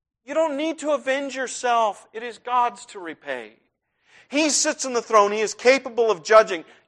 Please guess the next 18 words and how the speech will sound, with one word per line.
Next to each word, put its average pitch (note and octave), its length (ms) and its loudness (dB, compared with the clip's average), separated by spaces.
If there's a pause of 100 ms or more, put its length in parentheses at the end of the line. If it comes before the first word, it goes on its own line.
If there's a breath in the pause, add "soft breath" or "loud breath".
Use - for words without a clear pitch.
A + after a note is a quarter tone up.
(100)
You A3+ 220 2
don't F4+ 160 8
have C#4+ 160 6
to C#4+ 100 -2
work D4+ 240 4
for B3+ 300 0
him. F3 160 -2 (1600)
You A3+ 140 -10
just B3+ 300 -10
have A#3+ 220 -2
to A#3+ 80 -12
serve A#3 420 -2
him G3 300 -8
as F3+ 200 -8
he's C#4 340 -12
called D#3 380 -4
you B2+ 120 -18
to, B2+ 340 -16